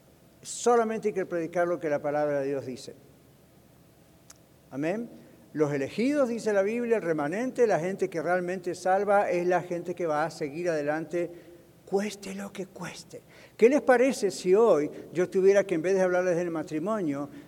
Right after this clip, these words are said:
decirles lo que algunos pastores, colegas míos en Canadá están diciéndole a sus iglesias? ¿Ustedes saben lo que pasó en Canadá hace todavía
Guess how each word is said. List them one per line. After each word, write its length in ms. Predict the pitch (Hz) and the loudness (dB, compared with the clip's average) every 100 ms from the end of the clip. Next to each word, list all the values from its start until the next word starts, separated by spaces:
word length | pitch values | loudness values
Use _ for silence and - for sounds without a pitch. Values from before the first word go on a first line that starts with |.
| - | -6
decirles 640 | 160 165 - 254 190 180 165 | -4 -2 -2 -2 2 0 2
lo 140 | 165 | 0
que 80 | 160 | 0
algunos 340 | 151 220 240 | 0 0 0
pastores, 460 | - 180 - 202 185 | 0 -2 0 -2 0
colegas 420 | 185 180 190 165 | 0 2 2 0
míos 300 | 190 196 185 | -2 -6 -6
en 100 | 165 | -6
Canadá 520 | 160 151 151 156 180 | -2 -2 0 2 2
están 280 | 185 185 170 | 2 -2 -4
diciéndole 540 | 160 - 175 175 160 | -6 -6 -4 -2 -2
a 40 | 151 | -4
sus 220 | 156 - | -6 -12
iglesias? 720 | 139 139 117 131 113 - - - _ _ _ _ _ | -8 -8 -8 -12 -14 -16 -20 -20 _ _ _ _ _
¿Ustedes 260 | - 196 185 | 0 0 4
saben 200 | 254 269 | 2 4
lo 80 | |
que 120 | 185 156 | 0 -2
pasó 240 | 160 180 | -4 -4
en 60 | 175 | -2
Canadá 340 | 160 156 175 | -2 2 2
hace 200 | - 165 | 0 -6
todavía 540 | - 147 143 180 156 | -4 -2 0 0 0